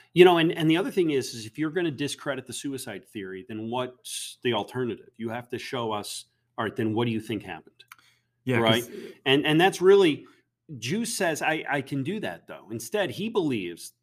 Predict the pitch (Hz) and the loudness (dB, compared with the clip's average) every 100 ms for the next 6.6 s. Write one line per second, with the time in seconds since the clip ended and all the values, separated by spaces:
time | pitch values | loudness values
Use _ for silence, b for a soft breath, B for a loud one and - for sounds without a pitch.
0 | _ 131 123 120 135 - 135 151 165 104 | _ 0 0 0 -6 -4 -2 0 0 -2
1 | - - 123 120 135 110 120 120 143 175 | -8 -10 -8 -6 -6 -4 -2 -2 0 -2
2 | 208 165 143 135 135 131 123 113 - 135 | -2 -4 -2 -2 -2 -2 -4 -6 -6 -4
3 | 135 123 127 117 117 120 113 110 113 110 | -4 -6 -8 -6 -6 -6 -8 -8 -8 -8
4 | 110 107 - - 127 113 92 85 _ _ | -8 -10 -12 -10 -8 -6 -8 -12 _ _
5 | _ _ _ 120 160 160 160 - 127 135 | _ _ _ -2 2 2 0 -6 -6 0
6 | 143 147 - 107 98 110 | 2 0 -4 -10 -8 -10